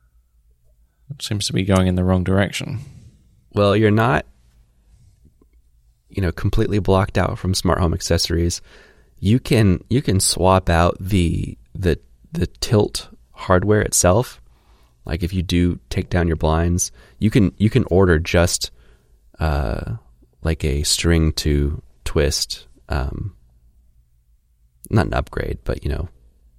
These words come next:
Speaker 2: a lateral move, I guess.
Speaker 1: <laughs>
Speaker 2: Uh, it's, it's a completely separate component, I guess is what I'm saying. So you can swap out that, the mechanics of that without having to replace your blinds entirely.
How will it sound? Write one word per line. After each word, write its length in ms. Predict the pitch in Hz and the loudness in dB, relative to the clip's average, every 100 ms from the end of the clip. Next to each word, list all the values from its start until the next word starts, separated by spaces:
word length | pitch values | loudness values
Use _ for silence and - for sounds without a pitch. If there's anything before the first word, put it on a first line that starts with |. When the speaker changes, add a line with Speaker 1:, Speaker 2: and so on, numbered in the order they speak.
| _ _ _ _ - | _ _ _ _ -6
Speaker 2:
a 60 | |
lateral 440 | 78 82 76 78 78 | -2 -2 0 -2 -2
move, 260 | 82 87 | -2 -2
I 80 | 80 | -4
guess. 420 | 90 113 - - - | -2 0 0 -4 -10
Speaker 1:
<laughs> 40 | - _ - - - - - - - 120 | -20 _ -20 -20 -20 -20 -20 -18 -8 -6
Speaker 2:
Uh, 240 | 87 - 71 - _ _ _ _ _ _ | -2 -4 -6 -10 _ _ _ _ _ _
it's, 260 | 110 - - | 0 0 0
it's 160 | 113 - | 0 2
a 80 | 107 | 2
completely 260 | - 101 | 4 2
separate 260 | 87 - 80 | 2 0 0
component, 360 | - - 67 - | 0 0 0 -2
I 60 | |
guess 160 | - - | -6 -6
is 80 | - | -6
what 80 | |
I'm 80 | - | -4
saying. 300 | 76 - - | -4 -4 -6
So 100 | - | -2
you 60 | 104 | 0
can 140 | 98 | 0
swap 260 | 85 - 69 | 0 -2 -4
out 160 | 64 64 | -4 -2
that, 220 | 65 - - _ - - | -2 -2 -8 _ -20 -10
the 80 | 78 | -6
mechanics 480 | 82 - 80 67 | -4 -2 -2 -2
of 80 | 76 | -4
that 180 | 69 65 | -4 -4
without 300 | - 65 - | -2 -2 -2
having 160 | 80 71 | -4 -4
to 40 | |
replace 240 | 65 62 - | -4 -4 -4
your 80 | 71 | -4
blinds 220 | 67 78 | -4 -4
entirely. 480 | 82 - 69 76 | -4 -4 -4 -4